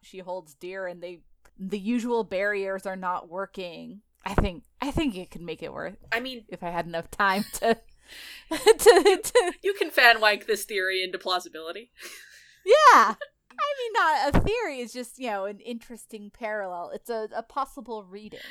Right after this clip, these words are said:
Speaker 2: Uh-huh.
Speaker 1: Even though Twitter didn't re-, or barely existed when Den-O-Coil came out. Social media as we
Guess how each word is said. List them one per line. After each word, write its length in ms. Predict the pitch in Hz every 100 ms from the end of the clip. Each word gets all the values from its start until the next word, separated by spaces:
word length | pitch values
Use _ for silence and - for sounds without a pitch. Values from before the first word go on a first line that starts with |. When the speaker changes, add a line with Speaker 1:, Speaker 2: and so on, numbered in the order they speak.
| 247
Speaker 2:
Uh-huh. 280 | 233 294 349 _ -
Speaker 1:
Even 200 | 247 233
though 100 | 254
Twitter 320 | 247 233 226
didn't 360 | 214 202 196 _ _ _
re-, 120 | -
or 120 | 196 202 -
barely 380 | 202 196 190 180
existed 400 | 160 170 - 156
when 160 | 160
Den-O-Coil 580 | 160 156 - - - - _
came 140 | -
out. 240 | - - - _ _ _
Social 300 | - 240 226
media 300 | 185 170 170
as 240 | 127 170 -
we 420 | 160 165 160